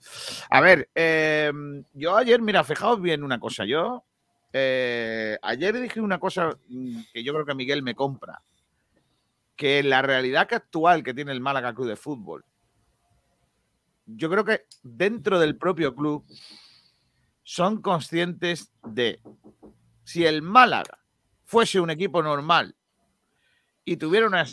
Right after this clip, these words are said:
un estatus normal, ni José Alberto sería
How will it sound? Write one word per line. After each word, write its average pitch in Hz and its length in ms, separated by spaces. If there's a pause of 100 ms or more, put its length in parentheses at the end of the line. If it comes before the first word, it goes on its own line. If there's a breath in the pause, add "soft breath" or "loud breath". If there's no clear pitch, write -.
(100)
un 151 140
estatus 147 500
normal, 120 680 (1600)
ni 185 220
José 196 300
Alberto 180 480
sería 160 560